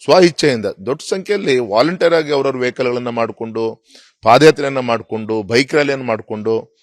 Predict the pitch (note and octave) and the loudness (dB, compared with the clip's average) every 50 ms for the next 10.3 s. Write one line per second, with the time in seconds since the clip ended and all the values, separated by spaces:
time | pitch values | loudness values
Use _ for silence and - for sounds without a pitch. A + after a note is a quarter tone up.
0 | _ _ _ _ - D3+ E3+ E3+ E3 D#3 C#3 C#3+ C#3+ C3 B2 A#2 A2 - _ _ | _ _ _ _ -4 -2 -2 0 -2 -4 -4 -2 -2 -2 -2 -2 -6 -8 _ _
1 | _ _ _ _ _ _ A#2 A#2 A#2 A#2+ B2+ C#3 C#3 D3+ D3 D3 D3 C#3+ C#3+ C#3 | _ _ _ _ _ _ -6 -4 -4 0 0 2 2 4 4 4 4 2 2 -2
2 | B2 A#2+ A#2+ - - - E3+ E3+ E3 D3+ C#3+ C#3 - D3 C#3+ C3+ B2 B2 A#2+ A#2 | -4 -6 -6 -4 4 6 6 6 6 4 2 0 -2 -4 -2 -2 -2 -4 -4 -4
3 | A2+ A2 A2+ A#2 A#2 A#2+ - - D#3+ D3+ D3+ D3+ D3 C#3 B2+ B2+ D3 D3+ B2+ B2 | -6 -8 -10 -10 -12 -8 0 2 4 4 4 2 0 -2 -6 -6 -8 -8 -8 -8
4 | - - B2+ C3+ B2 A2+ G#2 G2+ F2+ F2 G2+ C3 D3 E3+ G#3 - - C4+ A3 - | -12 -6 -4 -2 -2 -2 -2 -2 0 4 4 4 4 2 -2 -4 -10 -10 -10 -8
5 | E3 C3 A#2+ A2+ G#2+ - _ _ _ _ _ _ _ G#2+ A#2 B2+ B2+ B2 B2 B2+ | -6 -6 -4 -4 -6 -10 _ _ _ _ _ _ _ -4 -4 -2 -2 -2 -4 -4
6 | A#2+ A2+ A2+ A2+ A2+ A#2 A#2 B2 C3+ C#3 C3 G2 - - G#2+ G2+ G2+ F#2 G2+ G#2 | -4 -4 -4 -6 -6 -4 -4 -4 -4 -4 -6 -6 -6 -6 -4 -4 -4 -6 -8 -10
7 | - - A2+ G2+ A2+ G#2+ F2 G2 - - - A2 G#2+ A2+ B2 C3+ - - _ _ | -8 -10 -8 -8 -8 -8 -8 -10 -8 -6 -6 -6 -4 -4 -6 -8 -10 -14 _ _
8 | _ _ _ _ _ _ _ _ _ - C#3+ G4 - B3 - D3+ C#3 B2+ B2 A#2 | _ _ _ _ _ _ _ _ _ -12 -10 -10 -12 -10 -10 -8 -8 -8 -8 -8
9 | A2 A2 G#2 - _ _ _ _ _ _ _ _ _ _ _ _ _ _ _ - | -10 -12 -16 -20 _ _ _ _ _ _ _ _ _ _ _ _ _ _ _ -4
10 | B2+ D#3 F#3 G3 F#3 | 2 4 4 6 6